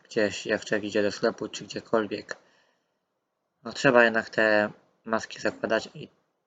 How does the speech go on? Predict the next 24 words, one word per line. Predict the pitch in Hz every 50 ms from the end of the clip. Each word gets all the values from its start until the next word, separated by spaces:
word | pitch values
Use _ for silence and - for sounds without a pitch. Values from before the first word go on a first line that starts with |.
| _ -
to | - 120 117 117 117 117 117
jest | 113 110 107 104 104
dobre. | 117 107 104 101 104 107 110 113 117 123 - _ _ _ _ _ _ _ _ _ _ _ _ _ _ _ _ _ _ -
Nawet | 120 113 117 117 110
jak | 113 117 113 110 - - - - - - _ _ _ _ _ _ _ _ _ _ _ _ _ _ _ _ _ _ _ _ _ _
wychodzę | 113 120 117 - 120 117 110
z-, | - - _ _ - - _ _ _ _ _ _
poza | - 135 123 120 117
domem, | 101 107 107 107 110 110 113 - _ _ _ _ _ _ _ _ _ _ _ _ _ _ _ _
to | - 113 -
też | - 123 113 - - -
ją | 117 113 110 107 107 107 110 - _ _ _
zakładam, | 110 107 104 - - 113 107 117 117 110
by | 110 -
tak | - 104 - _ _ _ _ _ _ _ _ _ _ _ _ _ _ _ _ _ _
przezorny, | - - 120 131 151 147 147 147 143 123
zawsze | 135 131 - - 127
ubezpieczony. | 110 117 - 127 113 - 113 104 98 101 - -
Lepiej, | 127 113 127 - - 131 123 123 127 - - _ _ _ _
że | - -
tak | - -
powiem, | - 113 107 107 117 - -
nie | 139 127 139 147
ryzykować. | 139 135 120 123 - - 107 95 90 90 92 - - -